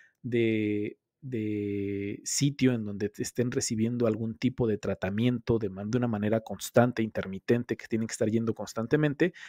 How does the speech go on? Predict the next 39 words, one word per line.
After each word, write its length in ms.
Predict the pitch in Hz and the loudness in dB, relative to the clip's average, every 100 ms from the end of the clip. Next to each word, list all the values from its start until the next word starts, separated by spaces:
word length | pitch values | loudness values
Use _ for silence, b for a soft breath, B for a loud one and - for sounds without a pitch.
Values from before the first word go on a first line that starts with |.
| B - | B 8
pueden 260 | 135 143 | 10 10
adquirir 320 | 117 - 117 | 4 2 4
algún 240 | 117 113 110 | 4 2 -2
tipo 240 | 113 113 | 2 2
de 80 | 110 | 2
infección 460 | 107 101 - 113 107 | 0 -4 -2 -2 0
de 80 | |
esta 240 | 107 - 117 | -2 0 2
clase 300 | 147 123 185 | 2 4 0
y 20 | |
se 120 | - | 0
le 100 | 107 | 2
denomina 460 | 104 104 113 127 - | 2 0 0 -2 -2
adquirida 460 | 123 - 113 117 110 | -6 -6 -2 0 0
en 60 | |
atención 460 | 98 - 85 - 87 | -4 -8 -8 -10 -10
médica. 380 | 90 - - - B B B B - | -16 -18 -20 -20 B B B B 6
Para 160 | 143 | 8
nosotros 360 | 151 180 180 160 | 8 2 2 0
es 140 | 160 | -2
importante 560 | 151 131 113 120 120 131 | -2 0 -2 -2 -2 0
definir 520 | 110 - 104 110 127 | 0 -2 -2 0 0
en 100 | 113 | 0
dónde 260 | 104 107 104 | -2 -2 0
se 160 | - | 0
adquirió 540 | 98 - 104 107 110 - | -2 -2 -2 2 2 0
la 160 | 120 107 | -4 -4
neumonía, 600 | 101 98 107 131 131 170 B B B | -4 -2 0 2 2 0 B B B
sobre 260 | - 151 160 | 4 8 8
todo 300 | 160 165 180 | 8 6 8
porque 360 | 117 - 113 _ | 4 4 -2 _
es, 360 | 123 117 - - - | 0 0 0 -4 0
va 80 | 123 | 0
de, 100 | 135 | 0
de 140 | 139 127 | 0 0
eso 160 | - | 2
va 100 | 123 | 2
a 40 | 120 | 2
depender 480 | 117 107 104 117 | 2 0 2 0